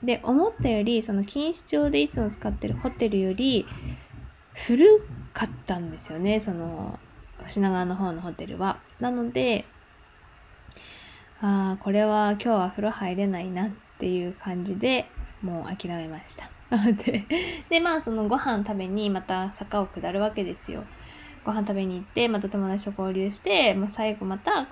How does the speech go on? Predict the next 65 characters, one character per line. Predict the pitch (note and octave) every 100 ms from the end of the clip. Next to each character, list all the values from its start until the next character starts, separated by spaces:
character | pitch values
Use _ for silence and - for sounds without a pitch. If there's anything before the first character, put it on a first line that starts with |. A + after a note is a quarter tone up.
| -
友 | G#3
達 | G3+ G3+ -
か | E4
ら、 | A#4+ - - - -
あ | - - E3+ E3 D#3+ - - - -
ー、 | -
ホ | G#3
テ | F3+
ル |
ま | G3+
で | A3
押 | G#3 G#3+
し | G3+
て | - A3+
も | G#3
ら | G#3+
っ | G3+ - -
て、 | F4+ F#4 - - - - -
ま |
あ、 | G3+
そ | G3+
の | G3+
日 | G#3 A#3
は | G3+
ね、 | G#3 A3+ A#3 - - - - -
ま | A#3
あ、 |
ト | - A4
イ | E4
レ | A3
は、 | G#3+ A3 F3+ - - - - -
も | G#3
う | G3+
バ | C4
ッ | E4 -
グ |
を | G3
ず | F#3+
っ |
と | G3
つ | G#3 G#3+
な | G#3+
げ | A#3
て | A#3+ B3+
た | G#3+
の | F3+
で、 | F3+
一 | F3 E3+
日、 | F3+ F3+ G#3 A3 G#3+
も | G3+
う |
バ | G3 G#3
ッ | G3+
グ、 | - F3 - - - - - - - - - -
え | F3+
っ |
と、 | - F3
ホ | G#3
テ | A#3+ A#3
ル | G#3
に | G#3
帰 | D4+ C#4
る | C4
前 | E4 D4
に | G3 -